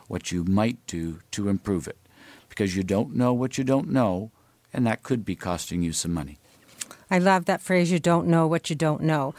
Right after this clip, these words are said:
Speaker 2: But if you're sitting there and you are, what, considering your financial plan and you're not sure that your G P S is as clear as it could be, Darren and his team can be your G P S. You, uh, you're still offering a complimentary, no-obligation consult?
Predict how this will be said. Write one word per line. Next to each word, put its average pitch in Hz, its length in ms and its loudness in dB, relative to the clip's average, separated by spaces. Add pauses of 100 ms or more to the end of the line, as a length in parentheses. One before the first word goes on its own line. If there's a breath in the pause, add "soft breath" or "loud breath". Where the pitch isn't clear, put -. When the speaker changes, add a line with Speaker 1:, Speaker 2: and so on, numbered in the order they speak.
(260 loud breath)
Speaker 2:
But 208 140 4
if 208 120 2
you're 277 140 6
sitting 269 400 4
there 220 240 4
and 196 240 4
you 196 300 4
are, 180 140 4
what, 190 260 -2
considering 208 680 4
your 214 160 6
financial 170 640 2
plan 160 420 0
and 175 140 2
you're 175 120 4
not 185 260 2
sure 202 340 2
that 190 160 -2
your 196 180 4
G 208 220 0
P 190 240 0
S 190 220 2
is 185 120 0
as 170 140 2
clear 202 400 0
as 185 140 0
it 170 120 -8
could 226 320 -2
be, 170 280 -2 (360 loud breath)
Darren 202 440 4
and 220 220 2
his 254 180 2
team 185 360 2
can 175 280 2
be 165 80 -2
your 160 260 0
G 156 220 -4
P 143 260 -6
S. 139 280 -6 (280 loud breath)
You, 180 300 2
uh, 170 180 2
you're 190 260 0
still 196 220 0
offering 156 380 0
a 143 40 -2
complimentary, 160 800 0
no-obligation 151 840 0
consult? 170 600 0